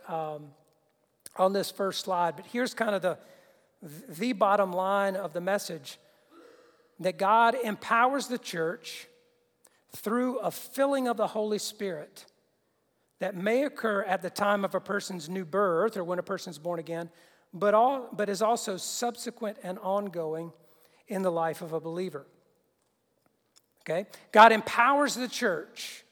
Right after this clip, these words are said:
individual believers that make up the church, through a filling of the Holy Spirit that may occur at the time of a person's new birth. It's also subsequent and ongoing in the life of a believer. <clears throat>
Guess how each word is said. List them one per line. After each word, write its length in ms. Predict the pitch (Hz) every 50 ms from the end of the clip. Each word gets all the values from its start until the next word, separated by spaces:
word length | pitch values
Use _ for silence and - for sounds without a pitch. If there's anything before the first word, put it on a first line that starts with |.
| _ _ _ _ _ _ _ _ _ _ _ _ _ _ 277 - - - - 359 359
individual 580 | 359 254 262 269 285 - 269 233 196 247 240 233
believers 460 | 196 220 233 233 240 240 226 247 214
that 140 | 180 214 214
make 240 | 196 214 208 202 -
up 160 | 220 214 -
the 100 | 170 175
church, 400 | - - 175 139 - - - - - - - - _
through 240 | - - 262 240 226
a 100 | 208 180
filling 480 | - - - - - 294 311 302 285 247
of 80 | 233
the 80 | 220 196
Holy 240 | 170 202 196 202 180
Spirit 460 | - - - 185 165 147 147 160 - _ _ _ _ _ _ _ _ _ _ _ _ _ _ _ _ _
that 200 | - 196 202 -
may 240 | 202 196 233 254 320
occur 420 | 294 - - - 196 180 185 185 -
at 200 | 190 185 190 190
the 80 | 190
time 300 | 185 - 208 202 214 220
of 100 | 214 180
a 60 | 180
person's 460 | 170 - 196 190 170 - 196 175 147 156
new 160 | 170 170 165
birth. 280 | 151 165 170 196 196
It's 160 | - 208 - -
also 360 | 202 214 226 - - 214 196
subsequent 880 | - - - - 220 208 175 - - 214 - - 180 170 - - - - _ _ _ _ - _
and 160 | - 202 208
ongoing 560 | 202 202 208 214 202 175 190 180 180 185 190 180
in 140 | 175 175
the 100 | 175 170
life 400 | 165 160 151 147 156 160 151 -
of 140 | - 170 151
a 60 | 170
believer. 500 | 156 165 175 180 208 214 190 160 139 - - _ _ _ - - - - _ _ _ -
<clears throat> 100 | - 220